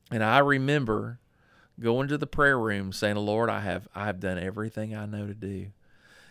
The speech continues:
And I remember, I guess the Lord prompted it in my, in my heart to pray. And I said, "Lord, I don't care if you just have somebody writing me out a check.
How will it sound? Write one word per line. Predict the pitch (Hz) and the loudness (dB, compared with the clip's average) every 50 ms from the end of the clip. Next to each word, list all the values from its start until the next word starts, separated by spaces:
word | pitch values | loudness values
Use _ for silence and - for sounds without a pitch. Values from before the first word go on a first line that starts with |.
| - _ - | -20 _ -6
And | 107 101 | -2 0
I | 107 117 | 4 4
remember, | 120 123 131 123 123 131 147 156 135 117 107 107 | 4 4 4 2 2 2 0 0 0 0 2 2
I | 107 113 | 2 2
guess | 107 131 147 139 - | 2 2 0 0 0
the | 123 120 127 123 | 0 0 2 2
Lord | 120 127 131 117 - | 4 4 4 2 2
prompted | - - 127 131 127 - - - | 0 0 0 0 0 0 -2 0
it | 131 123 | 0 0
in | 120 | 0
my, | 113 113 107 110 120 - - | 0 0 0 -2 -4 -6 -8
in | - 113 104 | -8 -4 -2
my | 104 101 101 | -2 -2 -2
heart | 101 113 113 120 - - | 0 2 2 2 0 -2
to | 110 | -8
pray. | - - - 113 117 120 | -4 2 4 4 4 4
And | 117 | 4
I | 110 110 | 2 0
said, | - - 113 107 | -2 -4 -4 -4
"Lord, | 117 117 135 147 156 160 165 160 160 160 _ - - - - - - - - _ - | -2 0 0 2 2 2 2 2 0 -2 _ -20 -20 -20 -20 -20 -20 -20 -20 _ -4
I | - 123 143 156 160 | 0 4 6 6 6
don't | 156 135 113 - | 6 4 2 0
care | - - 143 131 131 131 131 90 | -6 -4 -2 0 0 0 -2 -2
if | 104 107 - | -4 -4 -6
you | 120 123 | -8 -6
just | 117 113 110 - - | -6 -6 -6 -4 -4
have | 123 117 117 | -4 -4 -4
somebody | - - 120 117 113 107 107 107 | -4 -6 -4 -2 0 0 0 0
writing | 107 104 110 117 120 - - 123 | -2 -2 0 0 0 -2 -4 -6
me | 123 120 120 | -8 -6 -4
out | 113 110 107 | -4 -4 -6
a | 107 | -6
check. | - - - - 127 113 107 - - _ | -8 -10 -10 -8 -8 -6 -8 -10 -12 _